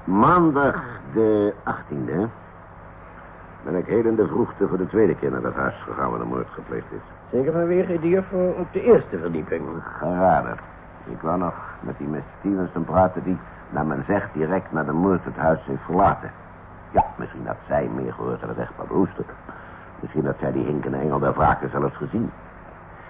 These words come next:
Speaker 1: Maar ze was weer niet thuis. Blijkbaar nog steeds niet terug van een weekenduitstapje.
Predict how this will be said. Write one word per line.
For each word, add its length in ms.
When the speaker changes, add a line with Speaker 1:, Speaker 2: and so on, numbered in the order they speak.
Speaker 1:
Maar 140
ze 100
was 160
weer 120
niet 180
thuis. 240
Blijkbaar 300
nog 160
steeds 260
niet 100
terug 240
van 120
een 100
weekenduitstapje. 760